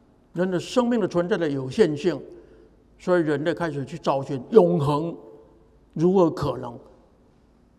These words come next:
因为无常，所以我们要去思考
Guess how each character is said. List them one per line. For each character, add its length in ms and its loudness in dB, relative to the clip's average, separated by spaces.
因 80 2
为 80 8
无 200 2
常， 340 -4
所 160 2
以 40 6
我 160 4
们 120 -2
要 140 -2
去 140 -8
思 180 -6
考 240 -12